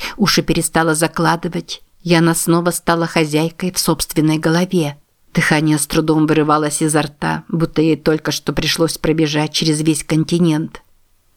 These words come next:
«Надеюсь, вы меня простите. Я должен был попробовать», сверкнул маг белоснежными зубами. Казалось, его вовсе не задел тот факт, что ею нельзя управлять так же просто, как Торном.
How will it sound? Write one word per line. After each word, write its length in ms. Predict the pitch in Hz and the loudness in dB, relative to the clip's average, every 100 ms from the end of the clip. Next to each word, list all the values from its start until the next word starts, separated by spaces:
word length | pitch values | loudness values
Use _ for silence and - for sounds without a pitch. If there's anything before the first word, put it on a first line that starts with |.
| _ - | _ 0
«Надеюсь, 600 | 135 135 131 131 127 135 | 0 2 2 2 0 0
вы 120 | 135 | 2
меня 260 | 135 135 127 | 4 4 2
простите. 800 | 147 - - 175 165 - 143 - _ - - | -2 -4 -4 -6 -6 -8 -10 -14 _ -20 -2
Я 180 | 147 131 | 0 2
должен 440 | 135 131 135 131 | 2 2 2 2
был 120 | 135 | 2
попробовать», 840 | 131 160 185 135 151 151 - - - - - _ _ | 0 0 0 0 -4 -10 -14 -16 -18 -20 -20 _ _
сверкнул 580 | - 160 160 175 160 151 | -2 0 0 2 2 4
маг 280 | 151 160 165 | 2 0 0
белоснежными 760 | 151 151 - 156 143 147 147 | 2 2 2 0 2 2 0
зубами. 640 | 143 175 160 151 170 - - _ - | 0 0 0 -2 -2 -6 -12 _ -8
Казалось, 480 | - 196 185 175 - | -2 0 0 0 -2
его 160 | 170 170 | 0 0
вовсе 380 | 190 - - 160 | -2 -4 0 2
не 120 | 156 | 4
задел 320 | 156 156 160 | 2 2 0
тот 220 | 170 170 | 0 -2
факт, 380 | - 185 - - - - | 0 0 -2 -10 -14 -10
что 200 | - 175 | -2 2
ею 300 | 175 185 170 | 4 4 4
нельзя 340 | 160 156 165 | 2 2 0
управлять 540 | 160 160 165 175 175 | 0 -2 0 0 -2
так 200 | - 160 | -2 -2
же 140 | 143 147 | 0 -2
просто, 460 | 147 165 - - | 0 -2 -2 -6
как 240 | 156 185 - | -4 -4 0
Торном. 600 | 220 185 147 147 151 | 0 2 0 -2 -2